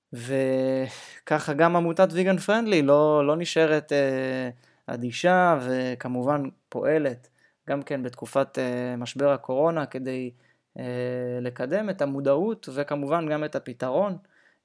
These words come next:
לבעיה שנוצרה בעקבות, אה, צריכת מזון מן החי.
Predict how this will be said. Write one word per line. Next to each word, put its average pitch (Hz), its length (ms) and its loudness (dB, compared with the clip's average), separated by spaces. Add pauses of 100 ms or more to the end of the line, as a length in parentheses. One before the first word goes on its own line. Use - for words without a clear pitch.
(120)
לבעיה 123 640 2
שנוצרה 190 500 2
בעקבות, 143 460 -2
אה, 147 280 4
צריכת 139 420 -4
מזון 131 300 -2
מן 127 120 -4
החי. 120 400 -8